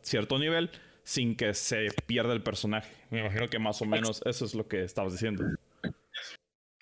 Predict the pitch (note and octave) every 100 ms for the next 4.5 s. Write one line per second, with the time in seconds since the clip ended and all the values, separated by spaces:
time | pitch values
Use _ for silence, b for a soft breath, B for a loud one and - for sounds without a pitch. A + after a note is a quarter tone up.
0 | - - _ _ _ - D3+ - D#3 -
1 | D#3 C3+ C3 A#2+ - D3+ D3 C#3+ D3+ C#3
2 | C#3 - B2 A2+ G#2+ G#2 G2+ G2+ A2 G#2
3 | G2+ G2 G2 - C3 B2+ B2 A#2 A#2 C3+
4 | A#2 A#2 B2+ B2